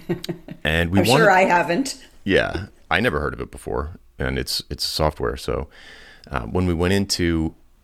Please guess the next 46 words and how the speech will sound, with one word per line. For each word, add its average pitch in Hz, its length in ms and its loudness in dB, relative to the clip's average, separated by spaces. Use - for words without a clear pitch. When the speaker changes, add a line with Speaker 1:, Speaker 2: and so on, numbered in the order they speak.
Speaker 1:
when 92 160 0
we 82 80 0
first 98 300 2
started 82 200 -2
working, 104 380 0
one 90 120 4
of 90 60 0
the 87 60 2
things 80 340 -2
that 71 600 -4
is 78 160 -6
good 73 220 -4
to 85 80 -10
do 120 220 2
is 85 120 0
to - 80 -10
research 73 360 -4
your - 120 -6
market. 110 380 4
And - 80 -4
a 67 40 -4
good 69 180 -4
way 69 100 0
to 67 100 -4
do 90 200 -2
that 87 260 2
is 71 180 -4
to 71 340 -2
sort 73 200 -6
of 73 80 -4
go 73 140 0
around 95 320 0
online 71 440 0
and, 65 120 -2
and 65 240 -6
find 71 420 0
watering 92 360 2
holes 60 280 -2
where 71 120 0
people 90 560 0
who - 100 -4
are 82 40 4
in 80 60 2
your 76 80 2
target 110 320 2
market 87 460 2